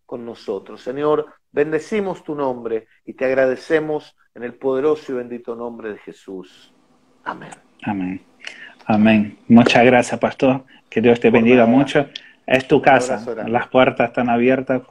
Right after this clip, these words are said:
Speaker 2: para cuando quieras. Siempre estará disponible para usted.
Speaker 1: Muchas gracias.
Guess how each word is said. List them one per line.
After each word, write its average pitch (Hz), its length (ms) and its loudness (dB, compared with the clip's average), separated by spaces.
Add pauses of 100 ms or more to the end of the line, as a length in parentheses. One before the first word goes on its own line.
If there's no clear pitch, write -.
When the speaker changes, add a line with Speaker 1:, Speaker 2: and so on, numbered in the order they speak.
(120)
Speaker 2:
para 113 200 -2
cuando 117 320 -4
quieras. 127 400 -2
Siempre 123 380 -8
estará 117 500 -8 (640)
disponible 120 640 2
para 107 200 -2
usted. 104 280 -2 (680)
Speaker 1:
Muchas 120 340 -8
gracias. 107 400 -10